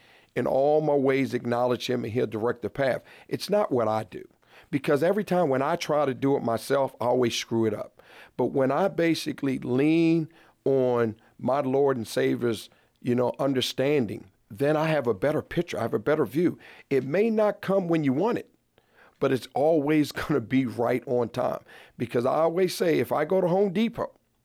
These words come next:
and if I get something I need to put together, I just look at the box. Once I'm done putting it together, man, it's fabulous. But it only lasts us for two hours because now it's all broken down,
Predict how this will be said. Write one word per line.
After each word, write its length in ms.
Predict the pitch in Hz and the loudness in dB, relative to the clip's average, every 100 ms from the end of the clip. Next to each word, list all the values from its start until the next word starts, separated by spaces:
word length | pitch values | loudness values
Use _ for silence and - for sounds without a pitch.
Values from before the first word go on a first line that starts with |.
| _ - - - | _ -20 -20 -16
and 120 | 135 | -10
if 80 | 113 | -4
I 120 | 135 | -2
get 220 | 160 185 - | 0 -2 0
something 240 | 185 175 | -2 2
I 60 | 170 | 2
need 200 | 185 180 | 2 -2
to 60 | |
put 200 | - 180 | -2 -4
together, 340 | 139 185 185 127 | -2 0 2 2
I 140 | 131 | 0
just 240 | 165 151 | -2 -2
look 160 | 175 170 | -2 -2
at 120 | 160 | -6
the 60 | 131 | -4
box. 460 | 170 214 - - _ _ _ _ _ - | -2 -2 -4 -16 _ _ _ _ _ -4
Once 240 | 131 160 | -2 0
I'm 160 | 180 180 165 | -2 -2 -2
done 240 | 185 196 | 0 0
putting 240 | - 226 190 | -2 -4 -4
it 80 | |
together, 400 | 165 208 214 202 - _ _ _ _ | -2 -2 0 -2 -6 _ _ _ _
man, 240 | 143 131 113 | -2 0 0
it's 160 | 101 | -2
fabulous. 680 | - 139 139 151 - - - _ _ - | -4 -2 -2 -2 -4 -14 -20 _ _ -2
But 100 | 160 | 0
it 60 | |
only 220 | 165 165 143 | 2 2 2
lasts 320 | 151 180 - | 0 -2 -6
us 100 | - | -8
for 120 | 113 | -6
two 240 | - 127 | 0 0
hours 460 | 131 151 - - - _ _ _ - - - | 2 -2 -6 -14 -20 _ _ _ -20 -14 -4
because 300 | 147 156 131 | -2 0 2
now 240 | 160 185 | 2 2
it's 160 | 143 - | 0 0
all 160 | 139 | 0
broken 360 | 127 139 151 107 | 0 -2 -2 -2
down, 300 | 143 160 | 0 0